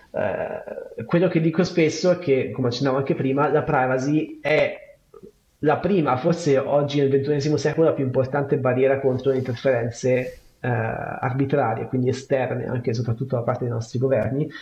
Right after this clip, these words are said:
nella nostra vita privata. Ehm, prima dell'avvento dell'information technology, quindi, diciamo, il secolo scorso, primi anni del secolo scorso, la cosa più importante fosse la proprietà.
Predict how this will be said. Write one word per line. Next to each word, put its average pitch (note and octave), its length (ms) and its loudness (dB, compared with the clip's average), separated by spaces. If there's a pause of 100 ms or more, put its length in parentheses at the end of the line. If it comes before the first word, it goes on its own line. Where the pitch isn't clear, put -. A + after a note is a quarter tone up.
(220)
nella D3 160 2
nostra C3+ 260 0
vita B2+ 220 0
privata. A2+ 500 -2 (480)
Ehm, A#2+ 800 -2 (220)
prima E3 640 0 (260)
dell'avvento B2+ 560 0
dell'information C3 680 2
technology, B2 640 0
quindi, B2+ 260 0
diciamo, B2 320 0
il A#2 60 0
secolo B2+ 380 0
scorso, B2+ 840 2
primi B2+ 500 0
anni C3 200 -2
del B2 100 0
secolo C3 300 2
scorso, C#3+ 500 -2
la A#2+ 80 2
cosa B2 200 -2
più B2 120 -4
importante B2+ 440 -2
fosse C3 260 0
la A2+ 120 2
proprietà. A2 560 -4